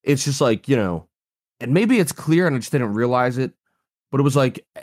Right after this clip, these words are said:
some undisclosed time in the future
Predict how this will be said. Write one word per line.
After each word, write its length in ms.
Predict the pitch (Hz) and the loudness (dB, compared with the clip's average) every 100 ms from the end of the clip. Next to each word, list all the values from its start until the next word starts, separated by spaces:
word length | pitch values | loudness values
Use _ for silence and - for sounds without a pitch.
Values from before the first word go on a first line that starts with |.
| - | -12
some 280 | - 208 220 | -2 0 2
undisclosed 680 | 156 180 165 - 175 143 131 | 2 4 2 2 2 2 0
time 340 | 147 143 131 127 | 0 2 2 2
in 220 | 156 170 | 2 2
the 100 | 127 | 2
future 680 | 123 - 135 139 - 90 | -2 0 2 2 -2 -2